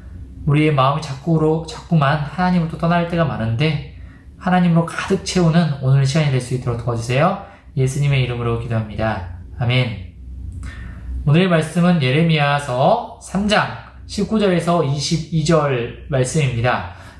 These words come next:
총 세 번 친구들 읽고 나서 전도사님과 자세히 살펴보도록 하겠습니다. 밑줄 그면서 말씀을 보도록 하겠습니다.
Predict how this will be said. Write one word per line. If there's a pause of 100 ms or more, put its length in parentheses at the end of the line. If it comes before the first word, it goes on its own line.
총
세
번
친구들
읽고
나서
전도사님과
자세히 (240)
살펴보도록
하겠습니다. (1120)
밑줄
그면서
말씀을
보도록
하겠습니다.